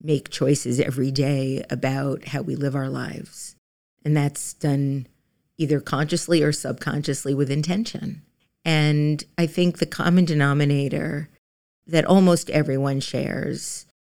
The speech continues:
if not everyone, is the desire to continue to do more,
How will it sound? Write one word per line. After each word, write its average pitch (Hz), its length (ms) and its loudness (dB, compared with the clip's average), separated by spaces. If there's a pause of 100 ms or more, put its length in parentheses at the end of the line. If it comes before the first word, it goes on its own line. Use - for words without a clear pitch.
(320)
if 156 200 0
not 139 240 0
everyone, - 800 -4
is 151 480 2 (260)
the 156 100 -2
desire 147 680 2
to 139 800 -2 (360)
continue 151 460 2
to 143 100 2
do 135 200 -2
more, 131 500 -4